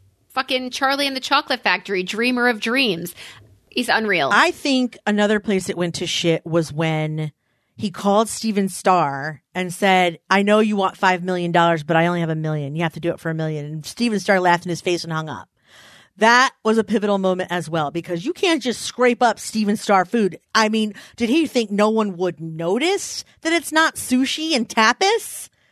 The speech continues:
Speaker 2: Where, where was he gonna get that? And it's like, he didn't even think, like,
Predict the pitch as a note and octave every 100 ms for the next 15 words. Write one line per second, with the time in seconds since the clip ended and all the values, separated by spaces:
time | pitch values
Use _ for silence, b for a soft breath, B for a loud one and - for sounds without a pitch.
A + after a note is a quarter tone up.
0 | _ _ _ B3 G4 A4+ C#4+ A#3+ G4+ A#4+
1 | A4 F4+ F#4 D4+ G#4+ F4+ D4 D#4 E4 E4
2 | E4+ F#4+ G4 F4+ C#4 - F#4+ G#4 D4+ C#4
3 | C#4